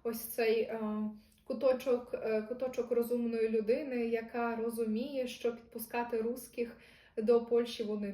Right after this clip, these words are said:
не хочуть і що вони хочуть допомагати Україні.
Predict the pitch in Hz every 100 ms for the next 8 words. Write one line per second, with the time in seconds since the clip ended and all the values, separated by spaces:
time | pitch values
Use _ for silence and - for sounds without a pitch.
0 | 190 196 226 285 311 302 302 320 311 240
1 | 233 247 233 220 220 226 - 240 240 247
2 | 220 - 226 220 214 214 214 208 214 202
3 | - _ - 247 240 214 190 185 185